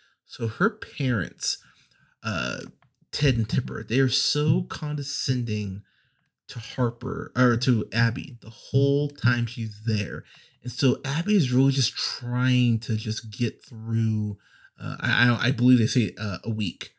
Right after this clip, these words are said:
that they're there. She's just trying to survive the week and not lose her shit, which for me immediately just made me go,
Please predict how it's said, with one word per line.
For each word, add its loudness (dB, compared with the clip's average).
that -10
they're -8
there. -10
She's -2
just 0
trying 2
to 4
survive 2
the 0
week -2
and 0
not -6
lose -10
her -8
shit, -6
which -4
for -2
me 2
immediately 4
just -6
made 0
me -6
go, -6